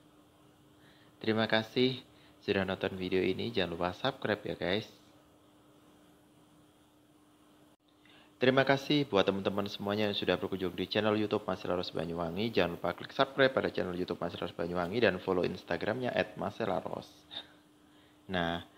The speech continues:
mengapa doa kita belum juga terjawab ya, teman-teman? Mungkin yang pertama, Allah ingin kita menjadi lebih sabar, ya. Yang kedua, Allah ingin tahu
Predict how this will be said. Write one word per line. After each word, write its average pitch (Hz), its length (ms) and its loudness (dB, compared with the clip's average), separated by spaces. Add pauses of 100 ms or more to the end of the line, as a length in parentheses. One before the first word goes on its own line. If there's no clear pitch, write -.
(160)
mengapa 101 320 0
doa 90 240 4
kita - 240 -4
belum 90 240 -8
juga 92 240 -2
terjawab 92 480 -2
ya, 90 160 0
teman-teman? 101 560 -6 (240)
Mungkin 101 400 -6
yang 98 160 -4
pertama, 98 560 0
Allah 104 320 -2
ingin 107 320 -6 (320)
kita 104 240 0
menjadi 92 400 0
lebih 87 160 -6
sabar, 85 480 0 (800)
ya. 98 240 8 (640)
Yang 139 320 6 (480)
kedua, 113 800 4 (680)
Allah 135 400 6
ingin 127 280 -4
tahu 143 480 2